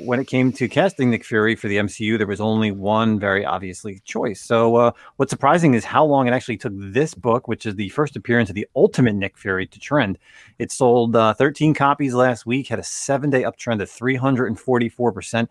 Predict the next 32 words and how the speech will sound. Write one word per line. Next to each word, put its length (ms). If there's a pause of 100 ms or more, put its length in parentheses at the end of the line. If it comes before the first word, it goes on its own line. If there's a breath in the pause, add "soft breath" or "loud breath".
(360 soft breath)
and 100
a 40
high 420
sale 580
of 100 (300)
four 380
hundred 440
bills 580 (220)
in 120
a 60
C 220
G 160
C 220
nine 300
point 400
eight. 320
But, 180
you 100
know, 120
keep 200
in 120
mind, 280
Samuel 280
L. 100
Jackson's 500 (380 loud breath)
likeness 400
wasn't 300
really 260
used 380
until 420
Ultimates 540
two 560